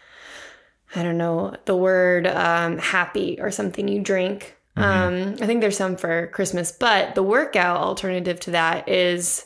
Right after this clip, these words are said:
Speaker 1: when you're watching Netflix, you write up, like, um, when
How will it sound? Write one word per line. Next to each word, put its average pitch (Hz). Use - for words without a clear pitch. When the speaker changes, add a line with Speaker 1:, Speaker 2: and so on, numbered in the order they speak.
Speaker 1:
when 190
you're 185
watching 175
Netflix, 175
you 180
write 175
up, 170
like, 185
um, 190
when 190